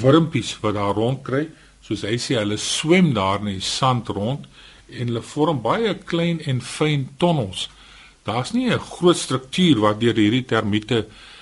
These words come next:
staan gemaak word in hierdie kolle soos by die heuweltjies in die Wes-Kaap nie. En hierdie sandtermiete verwyder alle vegetasie wat sou groei in die middel van hierdie kaalkol.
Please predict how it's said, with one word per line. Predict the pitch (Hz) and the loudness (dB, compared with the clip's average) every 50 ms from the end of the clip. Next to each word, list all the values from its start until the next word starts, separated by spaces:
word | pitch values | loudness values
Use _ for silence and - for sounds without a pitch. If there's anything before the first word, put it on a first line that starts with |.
| - - _ | -20 -18 _
staan | - - - - 156 156 156 151 | -12 -4 2 4 6 6 6 6
gemaak | - - 135 120 110 110 113 104 | 4 2 4 4 4 4 4 2
word | 107 107 101 101 - - | 2 2 2 0 2 0
in | 143 | 2
hierdie | 139 123 113 107 104 107 | 4 4 4 2 0 0
kolle | - 123 117 110 110 101 95 | 0 0 2 2 2 0 -2
soos | - - - 123 117 - - | -4 -2 -2 -2 -2 -2 -4
by | - 104 | -4 -2
die | 107 98 95 104 | -2 0 2 2
heuweltjies | 117 120 131 131 131 - 120 104 - - | 4 4 4 4 2 0 -4 -4 -4 -4
in | 101 95 | -6 -6
die | 92 98 | 0 0
Wes-Kaap | 123 156 156 - - 101 95 82 - - | 2 0 0 -2 -2 -2 -2 -2 -6 -10
nie. | 90 82 - - _ _ _ _ _ - - - - - - - - - - - - - - - - - - - _ | -16 -16 -18 -20 _ _ _ _ _ -20 -20 -18 -14 -12 -12 -10 -10 -10 -12 -12 -14 -18 -20 -20 -20 -20 -20 -20 _
En | 156 165 165 147 123 | 0 0 2 2 2
hierdie | 120 135 180 190 220 254 240 226 202 165 - _ | 4 4 2 4 4 2 2 2 -2 -6 -12 _
sandtermiete | - - - - - 214 220 233 214 - 156 135 110 113 135 135 - 117 101 - - - - | -10 -6 -4 0 4 6 6 6 6 2 0 0 2 0 0 0 -2 -4 -6 -6 -8 -12 2
verwyder | - 139 120 120 131 170 185 202 190 185 - | 2 4 6 6 6 6 4 2 0 0 0
alle | 185 214 233 220 190 | 2 2 2 0 -2
vegetasie | 156 135 - 139 131 - 151 135 127 120 110 - - 104 85 - - _ | -2 -2 -2 -4 -2 0 0 2 2 2 0 -2 -6 -8 -8 -10 -16 _
wat | - 117 120 - | -4 -4 -2 0
sou | - 147 135 | 2 2 2
groei | 131 - - - 160 143 110 98 | 2 0 2 4 4 4 4 2
in | 110 120 | 0 -2
die | 120 117 | 0 2
middel | 107 101 104 110 120 104 85 - - - | 2 2 2 2 2 0 -2 -2 -6 -6
van | 110 101 | -4 -2
hierdie | 101 101 98 104 98 | -2 -2 -2 -4 -2
kaalkol. | - 110 104 101 92 - - 113 92 82 - | 0 0 2 2 0 -2 -4 -4 -4 -4 -8